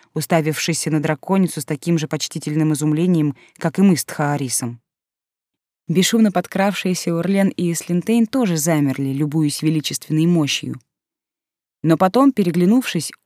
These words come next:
оба эльфа и вампир кинулись обратно к ящику и зачем-то полезли внутрь.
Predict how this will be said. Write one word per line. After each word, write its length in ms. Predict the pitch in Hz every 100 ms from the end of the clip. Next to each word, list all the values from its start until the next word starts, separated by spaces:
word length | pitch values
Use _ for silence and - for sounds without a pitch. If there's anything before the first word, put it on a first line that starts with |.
| -
оба 240 | 196 196
эльфа 320 | 214 208 -
и 100 | 190
вампир 420 | 180 185 180 254
кинулись 460 | 202 - 214 196 -
обратно 400 | 185 196 196 202
к 60 | -
ящику 580 | 175 240 220 202 - -
и 100 | 196
зачем-то 540 | 175 180 - 240 220 196
полезли 420 | 185 196 185 190
внутрь. 380 | 190 165 -